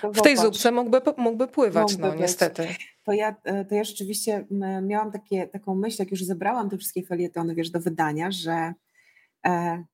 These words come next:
Speaker 1: one są strasznie różne, ale one też towarzyszyły nam przez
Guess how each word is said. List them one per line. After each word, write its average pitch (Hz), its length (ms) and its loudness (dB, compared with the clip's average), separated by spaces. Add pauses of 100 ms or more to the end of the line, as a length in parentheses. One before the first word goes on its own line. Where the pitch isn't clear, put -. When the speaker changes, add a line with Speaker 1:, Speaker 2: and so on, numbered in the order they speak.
Speaker 1:
one 262 160 0
są 196 140 -4
strasznie 180 460 -4
różne, 156 420 -4
ale 156 180 -4
one 277 200 0
też 208 200 -6
towarzyszyły 170 720 -4
nam 165 280 -4
przez - 560 -4